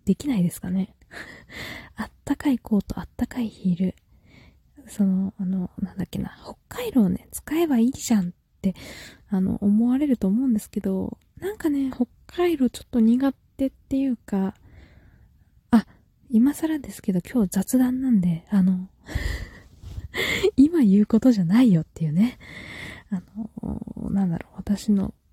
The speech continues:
布団の中でのつらつらとした思ったことを話すだけなんで、あの、眠る時のお供にしてくださいね。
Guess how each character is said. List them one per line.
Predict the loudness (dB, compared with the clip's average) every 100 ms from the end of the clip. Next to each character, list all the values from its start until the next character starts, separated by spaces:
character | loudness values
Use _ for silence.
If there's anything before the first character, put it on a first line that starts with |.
| _ -20
布 | -10
団 | -2 2 2
の | 2
中 | 2 2 0
で | 0
の | -2 -4 _ -20 -20 _ _ _ -10
つ | -4
ら | -2
つ | -2 -4
ら | -4
と | -6
し | -6
た | 0
思 | 2 2
っ |
た | 0 -2
こ | -2
と | -2 -2
を | -2
話 | -4 -2 -4
す | -4
だ | -6
け | -2
な | -2 -2
ん | -2
で、 | -2 -4 -8 -20 -20 -20 -20 -20 -20 _
あ | -8
の、 | -6 -4 -4 2
眠 | 6 8 8
る | 6 4 0
時 | -4 -4 -2
の | 0
お | 0
供 | 0 0
に | -2
し | -6
て | -8
く | -6
だ | -6
さ | -6
い | -4
ね。 | 0 0 0